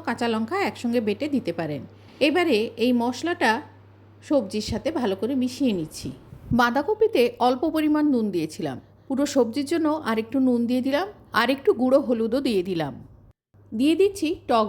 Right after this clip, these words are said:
দই। আমি এখানে আড়াই চামচ টক দই ব্যবহার করেছি। তিন চামচ মতো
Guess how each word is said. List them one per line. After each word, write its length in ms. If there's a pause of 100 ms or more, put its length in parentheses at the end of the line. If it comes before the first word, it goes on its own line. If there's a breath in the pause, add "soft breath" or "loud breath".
দই। 180 (480 loud breath)
আমি 220
এখানে 300 (160)
আড়াই 260
চামচ 420
টক 240
দই 140
ব্যবহার 360
করেছি। 420 (3750)
তিন 220
চামচ 340
মতো 260